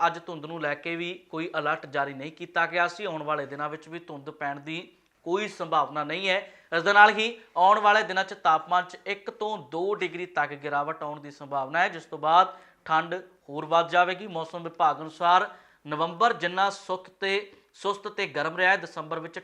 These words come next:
ਠੰਡ ਉਨੀ ਜ਼ਿਆਦਾ ਵਧੇਗੀ। ਮੌਸਮ ਵਿੱਚ ਅਚਾਨਕ ਬਦਲਾਅ ਆਵੇਗਾ। ਵਾਤਾਵਰਣ ਮਾਹਿਰਾਂ ਅਨੁਸਾਰ ਮੀਂਹ ਪੈਣ ਤੋਂ ਬਾਅਦ ਹੀ ਪ੍ਰਦੂਸ਼ਣ ਤੋਂ ਰਾਹਤ ਮਿਲ ਸਕਦੀ ਹੈ। ਉੱਤਰੀ ਭਾਰਤ ਦੀ ਭੂਗੋਲਿਕ ਸਥਿਤੀ ਅਜਿਹੀ ਹੈ ਕਿ ਹਵਾ ਇੱਕ ਦਿਸ਼ਾ ਤੋਂ ਦੂਜੀ ਦਿਸ਼ਾ ਵੱਲ ਚੱਲਦੀ ਹੈ।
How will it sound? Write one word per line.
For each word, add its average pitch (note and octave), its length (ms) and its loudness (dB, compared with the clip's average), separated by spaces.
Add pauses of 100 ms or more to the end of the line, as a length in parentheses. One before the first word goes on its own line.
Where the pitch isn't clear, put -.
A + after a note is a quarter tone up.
ਠੰਡ E3 220 -6
ਉਨੀ F3 360 -10
ਜ਼ਿਆਦਾ C#3+ 300 -2
ਵਧੇਗੀ। B2 380 -12 (320)
ਮੌਸਮ E3 320 0
ਵਿੱਚ G3 180 -2
ਅਚਾਨਕ F3+ 600 2 (400)
ਬਦਲਾਅ D#3 460 4
ਆਵੇਗਾ। F#3+ 460 6
ਵਾਤਾਵਰਣ E3 540 -2
ਮਾਹਿਰਾਂ D#3 320 0
ਅਨੁਸਾਰ E3+ 460 4 (320)
ਮੀਂਹ F#3 240 -4
ਪੈਣ F#3+ 300 4
ਤੋਂ F3+ 180 -8
ਬਾਅਦ E3 440 6
ਹੀ G3 80 -8
ਪ੍ਰਦੂਸ਼ਣ D#3+ 500 -10
ਤੋਂ D#3+ 160 -8
ਰਾਹਤ C#3+ 320 -6
ਮਿਲ C#3+ 120 -12
ਸਕਦੀ F3+ 480 -2
ਹੈ। F#3 140 4 (340)
ਉੱਤਰੀ F#3+ 340 -2
ਭਾਰਤ D#3+ 380 6
ਦੀ F3+ 160 -8
ਭੂਗੋਲਿਕ D#3 500 -6
ਸਥਿਤੀ F3 420 -10
ਅਜਿਹੀ D3+ 360 -6
ਹੈ F3+ 120 4
ਕਿ F#3+ 200 -12
ਹਵਾ D3+ 360 0 (100)
ਇੱਕ E3+ 180 -14
ਦਿਸ਼ਾ D#3+ 280 -10
ਤੋਂ E3+ 140 -14
ਦੂਜੀ D3+ 340 -12
ਦਿਸ਼ਾ D#3 300 -10
ਵੱਲ D3 140 -6
ਚੱਲਦੀ D3 420 -6
ਹੈ। F#3+ 300 2